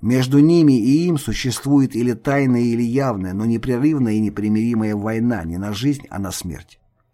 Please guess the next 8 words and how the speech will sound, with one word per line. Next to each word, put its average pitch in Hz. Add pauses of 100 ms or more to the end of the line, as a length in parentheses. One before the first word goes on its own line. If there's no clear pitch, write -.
(480)
Он 113
каждый 151
день 170
должен 123
быть 113
готов 113
к -
смерти. -